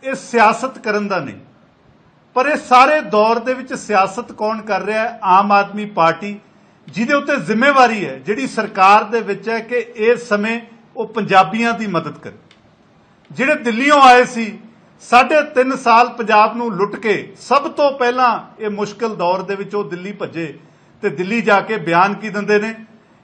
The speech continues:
ਕਹਿੰਦੇ, "ਜੀ, ਸਾਰੇ ਆਮ ਆਦਮੀ ਪਾਰਟੀ ਵਾਲੇ ਘਰ ਘਰ ਰਾਸ਼ਨ ਇਕੱਠਾ ਕਰਕੇ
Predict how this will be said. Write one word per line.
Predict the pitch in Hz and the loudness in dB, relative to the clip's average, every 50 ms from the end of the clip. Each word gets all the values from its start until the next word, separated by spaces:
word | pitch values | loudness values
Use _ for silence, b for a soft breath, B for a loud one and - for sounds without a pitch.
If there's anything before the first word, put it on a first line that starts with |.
| b _ | b _
ਕਹਿੰਦੇ, | 214 240 233 277 294 | -2 -2 0 0 -4
"ਜੀ, | 269 302 285 | -4 -6 -8
ਸਾਰੇ | - - 262 262 285 302 320 311 | -2 2 4 4 6 4 4 4
ਆਮ | 285 262 254 254 240 | 4 4 4 4 4
ਆਦਮੀ | 254 247 220 208 240 247 | 2 2 2 0 -10 -10
ਪਾਰਟੀ | 247 247 214 196 190 - 233 233 | -2 0 0 0 0 -2 -2 -2
ਵਾਲੇ | 233 233 240 233 | 0 0 0 -2
ਘਰ | 233 233 208 165 | -2 -2 -4 -4
ਘਰ | 165 - - 247 | -4 -4 -4 -4
ਰਾਸ਼ਨ | 226 202 190 185 175 196 208 | 0 0 0 0 -2 -4 -10
ਇਕੱਠਾ | 226 214 202 - - 202 214 | -8 -8 -8 -2 -2 -2 -2
ਕਰਕੇ | 208 208 185 170 175 - 214 190 147 131 - - | -2 -4 -6 -6 -4 -4 -4 -4 -4 -6 -12 -20